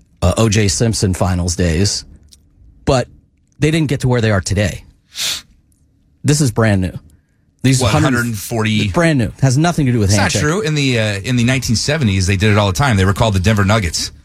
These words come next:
Speaker 1: It's just, it's out of control now. It didn't, it didn't get out of control until, like, literally this year. Last year, we saw a handful of these games, like, "What's going on?"
Speaker 2: Mm.
Speaker 1: Now we see 'em every night.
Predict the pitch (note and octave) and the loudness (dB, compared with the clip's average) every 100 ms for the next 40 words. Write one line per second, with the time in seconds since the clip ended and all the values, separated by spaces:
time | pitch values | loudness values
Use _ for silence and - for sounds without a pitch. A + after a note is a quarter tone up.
0 | - D3 - E3+ - - D#3 C#3+ D#3 E3+ | -4 -2 0 0 -2 -4 -2 0 0 0
1 | D#3 D3+ - F#3 A2 B2 D#3 F3+ D#3+ D#3+ | 0 -2 0 0 0 0 0 -2 -2 -2
2 | G#3+ C#3+ A2+ B2+ A#2 C3 A#2+ - G#2 D3+ | -2 0 0 0 0 0 0 -2 0 0
3 | D3+ G#2+ G2+ A#2 G#2+ G#2 - F#2+ A2 D3+ | 2 2 2 0 0 -2 -2 0 2 2
4 | A#2 F#2+ G#2+ A#2 B2+ C#3 F#2+ C#3 F#3+ - | 0 0 0 0 -2 -2 0 0 -2 -2
5 | A2+ A2+ C3+ A2+ B2+ A2 C#3+ C3 B2+ A2+ | 0 0 0 0 2 2 2 0 -2 0
6 | F2+ A#2+ B2+ G2 F#2+ E3+ - A#2+ A#2 F3 | 0 0 0 -2 -2 -4 -2 0 2 0
7 | - - G2 G2+ A#2+ C3 A#2 - A#2+ A#2 | -4 -4 -2 2 2 2 2 2 2 2
8 | G#2+ C3 A#2 | 2 0 0